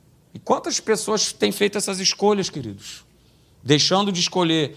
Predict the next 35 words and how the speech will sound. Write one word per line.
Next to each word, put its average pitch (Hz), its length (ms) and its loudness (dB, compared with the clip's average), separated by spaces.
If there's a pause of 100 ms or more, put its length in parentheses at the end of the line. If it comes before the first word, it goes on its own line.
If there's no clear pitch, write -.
(120)
ser 156 340 0
bem-aventurado 180 1040 2 (520)
pra 156 140 4
escolher 156 340 2
o 156 60 2
pensamento 151 560 -2
errado, 139 500 2 (340)
né? 175 280 6 (180)
De 131 100 -8
que 143 100 -4
Deus, 135 260 0
ele 135 140 0
não 131 100 0
olha 127 180 2
pra 113 160 -4
mim, 180 500 0 (400)
de 113 100 -12
que 143 80 -6
eu 135 60 0
só 131 160 0
vivo 120 200 -4
com 117 140 -8
problemas, 160 960 0 (280)
é 127 60 -2
uma 135 160 2
luta 127 280 -2
atrás 113 260 -2
da 110 120 0
outra, 170 720 0 (340)
né? 170 280 2 (220)
Eu 131 80 -4
sou 143 140 -4
para-raio 131 560 4
do 120 80 -4
inferno, 175 880 2